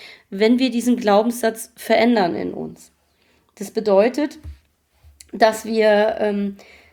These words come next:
tatsächlich die Möglichkeit haben, dieses, ähm, Gefühl zu verändern durch den Glaubenssatz. Und dafür müssen wir diesen Glaubenssatz erstmal erkennen.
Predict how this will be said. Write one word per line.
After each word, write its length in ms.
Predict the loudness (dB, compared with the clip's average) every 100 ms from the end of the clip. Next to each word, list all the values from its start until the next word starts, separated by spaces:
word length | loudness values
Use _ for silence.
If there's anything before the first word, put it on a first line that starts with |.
| _
tatsächlich 420 | -4 0 0 0
die 100 | -4
Möglichkeit 720 | -4 -4 -4 -8 -4 -2 -2 -4
haben, 500 | -4 -4 -6 -10 -16 -20 _ -4
dieses, 640 | -2 2 0 0 -4 -14 -6
ähm, 500 | -2 0 0 -2 -4 -12 -20 _ -8
Gefühl 420 | -6 0 0 0
zu 200 | -4 -8
verändern 680 | -4 0 2 2 4 2
durch 180 | 0 -2
den 160 | -4 -4
Glaubenssatz. 840 | -4 -6 -8 -10 -14 -16 -18 -20 _ _ _ -20 -12
Und 80 | -2
dafür 200 | 0 2
müssen 180 | 2 2
wir 80 | 0
diesen 180 | 0 4
Glaubenssatz 400 | 4 4 -2 -6
erstmal 280 | -4 -2
erkennen. 520 | -4 0 0 0 -2